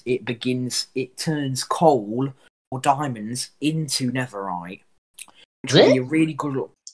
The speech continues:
Speaker 1: idea. 'Cause
Speaker 2: Wait, so you
Speaker 1: imagine
Speaker 2: can
Speaker 1: diamonds getting too close to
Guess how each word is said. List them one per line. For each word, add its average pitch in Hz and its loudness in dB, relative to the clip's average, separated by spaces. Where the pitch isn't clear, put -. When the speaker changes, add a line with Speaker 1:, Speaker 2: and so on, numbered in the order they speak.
Speaker 1:
idea. 120 -8
'Cause - 4
Speaker 2:
Wait, 214 12
so - 8
you 262 8
Speaker 1:
imagine 240 6
Speaker 2:
can 139 -2
Speaker 1:
diamonds 135 -2
getting - -10
too 170 0
close 135 -2
to 127 4